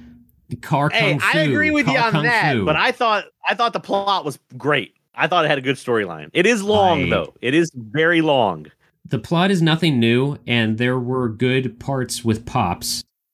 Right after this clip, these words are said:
Speaker 1: And
Speaker 2: Well, I wasn't, I didn't say the plot was anything new. I just said it did what it needed to do. It was a good plot. <laughs>
Speaker 1: I, the pacing was god-awful, though.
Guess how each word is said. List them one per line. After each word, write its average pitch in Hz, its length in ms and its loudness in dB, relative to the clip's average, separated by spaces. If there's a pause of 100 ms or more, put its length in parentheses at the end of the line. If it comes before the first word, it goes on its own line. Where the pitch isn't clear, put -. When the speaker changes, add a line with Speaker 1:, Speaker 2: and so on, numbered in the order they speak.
Speaker 1:
And 98 520 0
Speaker 2:
Well, 202 100 4
I - 20 4
wasn't, 240 340 0
I 233 80 4
didn't 320 260 0 (1000)
say 180 100 0
the 202 100 2
plot 226 260 0
was 185 120 2
anything 170 300 2
new. 247 200 2
I 156 100 2
just 208 160 0
said 196 140 4
it 127 180 -2
did 175 160 0
what 160 120 2
it 143 80 -2
needed 156 180 2
to 117 80 0
do. 170 280 0
It 113 40 2
was 120 120 -2
a 131 40 -2
good - 200 0
plot. 165 400 0 (220)
<laughs> - 180 -20
Speaker 1:
I, 131 560 0
the 120 180 -4
pacing 139 580 0
was 110 280 0 (380)
god-awful, 87 680 -2
though. 107 360 -12